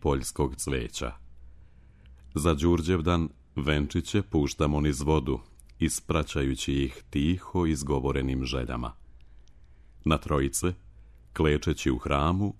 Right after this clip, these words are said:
splećemo venac od bujnih pokošenih trava i zadevamo ga za ikonu našeg sveca. Kad dođe Ivanjdan,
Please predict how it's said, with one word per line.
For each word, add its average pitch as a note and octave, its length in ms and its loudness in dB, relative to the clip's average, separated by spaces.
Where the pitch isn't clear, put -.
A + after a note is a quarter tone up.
splećemo C#2+ 760 0
venac E2+ 600 0
od D2+ 260 2
bujnih E2+ 720 2
pokošenih C#2 680 0
trava C2+ 540 0
i E2 140 4
zadevamo C#2+ 640 2
ga C2+ 160 -2
za B1+ 180 -2
ikonu C#2 580 0
našeg C2 480 -4
sveca. A#1+ 600 -6
Kad E2+ 160 4
dođe E2+ 420 4
Ivanjdan, C#2 560 0